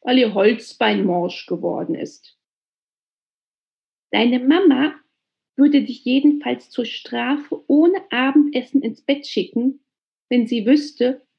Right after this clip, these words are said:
in welchem Zustand ihr Schiff ist“, behauptete Melika.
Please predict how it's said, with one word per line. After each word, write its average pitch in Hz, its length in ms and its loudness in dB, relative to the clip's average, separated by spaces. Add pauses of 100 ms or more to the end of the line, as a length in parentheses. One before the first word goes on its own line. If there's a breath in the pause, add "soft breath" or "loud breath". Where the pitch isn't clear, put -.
(180)
in 247 140 4
welchem 247 360 2
Zustand - 840 -4
ihr 185 160 -6
Schiff - 320 -6
ist“, - 420 -6 (400)
behauptete 180 580 -6
Melika. 180 640 -2